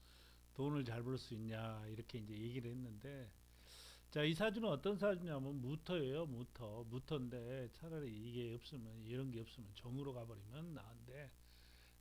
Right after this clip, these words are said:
정격도 아니고, 어, 지금 보면 재다시냐. 재다시냐가 뭐냐면요, 나는 뭐 이렇게 한 두 개 이렇게 약하고 이 재는 되게 많은 거예요.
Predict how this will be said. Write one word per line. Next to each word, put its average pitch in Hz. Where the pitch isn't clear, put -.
정격도 127
아니고, 117
어, 107
지금 117
보면 110
재다시냐. 131
재다시냐가 170
뭐냐면요, 143
나는 180
뭐 151
이렇게 135
한 143
두 151
개 139
이렇게 123
약하고 127
이 120
재는 151
되게 139
많은 131
거예요. 151